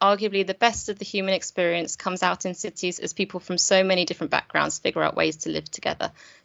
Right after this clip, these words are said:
Through that, they propel society forward." So that was nice. So we had a mystery shopper investigation. We have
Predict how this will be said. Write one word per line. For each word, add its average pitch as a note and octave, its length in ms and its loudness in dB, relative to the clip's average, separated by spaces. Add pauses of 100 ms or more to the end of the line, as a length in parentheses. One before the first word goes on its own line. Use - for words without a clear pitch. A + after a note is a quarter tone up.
Through F#3+ 280 2
that, - 280 2
they D#3+ 160 -2
propel D#3+ 340 -6
society D#3 560 -6
forward." - 400 -12 (360)
So - 120 -12
that - 100 -6
was - 240 -8 (500)
nice. D4+ 380 8
So - 180 0
we A#3 60 8
had G#3+ 140 12
a - 20 6
mystery B3+ 460 6
shopper B3+ 380 6
investigation. B3 1200 6 (360)
We G#3+ 180 6
have G#3 440 4